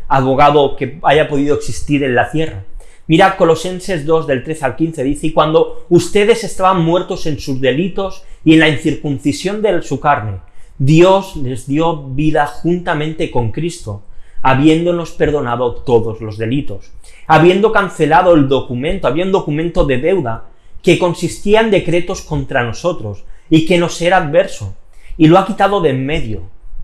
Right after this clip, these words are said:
clavándolo en la cruz, y habiendo despojado a los poderes y autoridades, hizo de ellos un espectáculo público,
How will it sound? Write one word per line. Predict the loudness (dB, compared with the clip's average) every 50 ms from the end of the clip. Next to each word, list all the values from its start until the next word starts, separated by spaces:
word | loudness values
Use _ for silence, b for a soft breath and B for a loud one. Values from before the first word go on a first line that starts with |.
| -8 -6
clavándolo | -2 0 0 0 0 0 0 0 0 0 0 0 0
en | -2 -4 -6
la | -8 -10 -10
cruz, | -8 -8 -8 -8 -10 -12 -14 -14 -14 -14 -16 b b b b b
y | b 2
habiendo | 4 4 4 4 4 2 2 0 0 0 0 0
despojado | -2 -4 -4 -4 -4 -4 -4 -2 0 2 4 4 4
a | 4
los | 2 0 -4
poderes | -6 -6 -6 -4 0 2 2 2 2 0 -2 -2
y | -4
autoridades, | -4 -2 -2 -4 -2 -2 0 0 0 0 -2 -6 -12 -14 b b b b b b
hizo | b 2 2 4 4 2 4
de | 4 2
ellos | 2 0 -2 -6 -8
un | -10 -10
espectáculo | -8 -8 -8 -8 -8 -8 -6 -8 -6 -4 -2 0 0 0 0 0
público, | -2 -2 -2 -4 -8 -10 -12 -16 -14